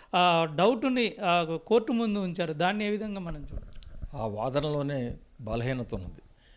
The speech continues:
Speaker 2: ఎందుకంటే ఎంఎస్ నాకు ఎట్టి పరిస్థితుల్లోనూ ముందస్తు బెయిల్ మంజూరు కాదు అనేటువంటిదే న్యాయశాస్త్రం తెలిసినటువంటి వాళ్ళు, న్యాయవాదులుగా ఉన్నటువంటి వాళ్ళు కూడా అభిప్రాయపడటం జరిగింది.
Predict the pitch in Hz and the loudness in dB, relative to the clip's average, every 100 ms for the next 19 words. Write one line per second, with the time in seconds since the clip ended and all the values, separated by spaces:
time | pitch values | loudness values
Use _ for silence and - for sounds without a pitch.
0 | - 113 135 156 151 127 135 147 131 113 | -12 -6 -2 0 0 0 0 0 0 2
1 | 113 104 - 127 117 131 123 123 117 104 | 0 0 0 -2 -2 -4 0 0 0 -4
2 | - _ _ - 120 131 135 - 117 120 | -10 _ _ -4 -2 2 0 0 0 2
3 | 110 113 117 120 110 117 120 117 120 110 | 2 0 0 0 0 2 2 4 2 2
4 | 110 104 107 104 113 104 117 - _ - | 0 -4 -6 -2 -2 -2 -6 -18 _ -20
5 | - _ _ - - 110 135 127 131 120 | -20 _ _ -18 -8 -2 0 2 2 0
6 | - 120 110 - 113 117 113 113 117 127 | 0 0 0 -2 -4 -2 -2 0 0 0
7 | 123 113 117 113 113 110 110 104 104 101 | 0 0 0 0 0 -2 -2 -2 -6 -6
8 | 104 101 110 104 107 107 107 95 98 113 | -8 -6 -6 -6 -6 -4 -4 -4 -2 0
9 | 107 113 101 107 - 95 95 85 | 0 -2 0 -4 -2 -4 -4 -8